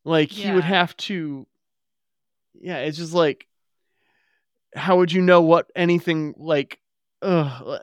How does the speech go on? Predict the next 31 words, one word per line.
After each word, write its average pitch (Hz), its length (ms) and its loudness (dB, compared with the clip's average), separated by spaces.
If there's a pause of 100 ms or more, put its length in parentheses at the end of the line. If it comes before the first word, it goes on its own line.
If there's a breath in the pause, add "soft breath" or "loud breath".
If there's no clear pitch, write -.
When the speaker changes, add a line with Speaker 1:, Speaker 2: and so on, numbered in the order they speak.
Speaker 1:
oh, 190 240 0
it's 170 180 0
so 214 280 -2
frustrating. 110 880 -6
It's - 260 -12
just - 240 -14
Speaker 2:
It 277 40 -8
Speaker 1:
like 135 160 -4
Speaker 2:
seems 381 240 -10
like 254 220 -8
it's 208 220 -10
a 175 160 -6
trauma 180 480 -10
response. 139 720 -20
Like, 156 220 -8
there 175 120 -6
was 156 240 -8
something 180 460 -12
that 160 180 -10
happened 175 380 -10
to 175 120 -12
him 170 200 -10
on 160 240 -10
Mars, 254 520 -8
yes? 269 380 -10 (160)
Speaker 1:
Yeah. 110 420 -6
Speaker 2:
In 185 120 -12
the 175 60 -12
Mars 196 380 -10
tunnels 220 600 -10
that 190 340 -4